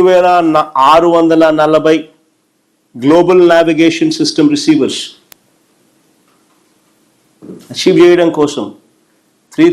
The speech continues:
థౌజండ్ సిక్స్ హండ్రెడ్ అండ్ ఫార్టీ జీఎన్ఎస్ఎస్ రిసీవర్స్, గ్లోబల్ నావిగేషన్ శాటిలైట్స్ సిస్టమ్ రిసీవర్స్.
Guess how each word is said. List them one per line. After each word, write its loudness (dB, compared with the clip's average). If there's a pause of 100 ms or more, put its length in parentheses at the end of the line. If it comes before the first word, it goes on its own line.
థౌజండ్ 0
సిక్స్ -6
హండ్రెడ్ -2
అండ్ 2
ఫార్టీ -2 (160)
జీఎన్ఎస్ఎస్ 0 (100)
రిసీవర్స్, -2 (1000)
గ్లోబల్ 2
నావిగేషన్ -4
శాటిలైట్స్ -4 (1400)
సిస్టమ్ -2
రిసీవర్స్. -4